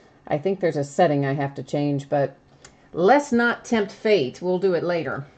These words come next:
So first up, let's take a look at, uh, break number one, and that is the full-size autographed football helmet. And after we break the full-size helmet,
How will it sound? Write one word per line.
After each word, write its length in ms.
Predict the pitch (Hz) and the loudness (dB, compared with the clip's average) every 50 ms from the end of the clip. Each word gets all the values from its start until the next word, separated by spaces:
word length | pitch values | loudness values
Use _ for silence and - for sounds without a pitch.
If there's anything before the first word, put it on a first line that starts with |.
| _ _ _ _ _ _ _ _ _ _ _ _ _ _ _ _ - - _ - - - - - - - | _ _ _ _ _ _ _ _ _ _ _ _ _ _ _ _ -20 -20 _ -20 -20 -20 -20 -20 -20 -20
So 220 | - - 226 220 | -2 2 2 2
first 300 | 214 - 294 311 302 - | 4 4 2 2 4 6
up, 160 | 277 247 240 - | 4 4 4 4
let's 300 | 226 233 247 247 - - | 2 2 2 2 0 0
take 260 | - 247 240 226 233 | 2 2 2 4 2
a 40 | 233 | 0
look 340 | 214 214 226 226 220 220 214 | 2 4 4 2 2 2 -2
at, 480 | - 196 190 190 196 196 190 196 - | 2 4 6 6 6 4 2 0 -2
uh, 260 | 208 - 196 175 165 160 | 0 2 4 4 4 4
break 320 | 151 160 190 196 190 196 | 4 6 6 6 6 4
number 240 | 214 202 190 180 175 | 2 0 2 2 0
one, 320 | 156 160 170 180 180 175 | 0 2 0 2 2 0
and 140 | 165 160 160 | 0 0 0
that 180 | 170 175 165 - | 0 -2 0 2
is 240 | 180 180 165 - | 2 2 2 0
the 80 | - 160 | -4 -2
full-size 600 | 165 175 175 170 165 - 185 165 165 160 160 - - | 2 2 2 2 4 4 6 6 8 6 6 4 2
autographed 520 | - 170 165 160 147 156 156 156 156 - - | 4 4 4 4 4 2 2 2 2 2 -2
football 340 | 180 180 - 185 180 170 | -2 4 6 6 6 6
helmet. 480 | 170 175 175 175 170 170 170 165 - - - _ _ _ _ _ - - | 4 2 0 0 0 -2 -2 -4 -6 -12 -20 _ _ _ _ _ -6 -4
And 320 | 160 156 151 151 156 160 | -2 -2 0 0 -2 -2
after 360 | - 170 170 165 - - 175 | -2 -2 -2 -2 0 0 0
we 200 | 160 160 170 165 | 0 2 0 0
break 400 | 147 147 165 165 160 156 147 - 160 - - - | 0 2 2 2 2 2 0 -4 -6 -6 -6 -12
the 200 | 151 143 156 151 | -8 -6 -6 -4
full-size 580 | 143 - 170 165 165 165 - 170 160 156 156 | 2 4 4 4 4 6 6 6 6 6 4
helmet, 500 | - - 240 233 233 226 240 240 233 - | 2 4 6 6 8 8 6 4 2 -2